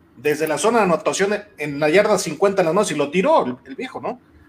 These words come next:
O sea, si lo agarro hubiera sido un touchdown de noventa yardas, pero pues así es la, así es la N F L.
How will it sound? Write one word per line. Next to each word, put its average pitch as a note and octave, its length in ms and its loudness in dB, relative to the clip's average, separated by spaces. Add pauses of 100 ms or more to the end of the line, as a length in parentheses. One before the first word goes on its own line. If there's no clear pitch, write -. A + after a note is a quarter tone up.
(100)
O C3+ 80 -4
sea, C3 120 -8
si D3 80 -2
lo E3 100 6
agarro A3 320 6
hubiera F#3+ 200 6
sido F#3+ 160 4
un F#3+ 80 0
touchdown F#3+ 300 2
de F#3 80 4
noventa F#3 300 2
yardas, A3 540 0 (340)
pero D#3 220 4
pues D3+ 260 -6 (340)
así C3+ 280 -4
es B2 140 -2
la, A2+ 300 -6
así A#2+ 200 -8
es A#2+ 80 -8
la B2 80 -4
N B2 140 -6
F D#3 120 -6
L. B3 220 -8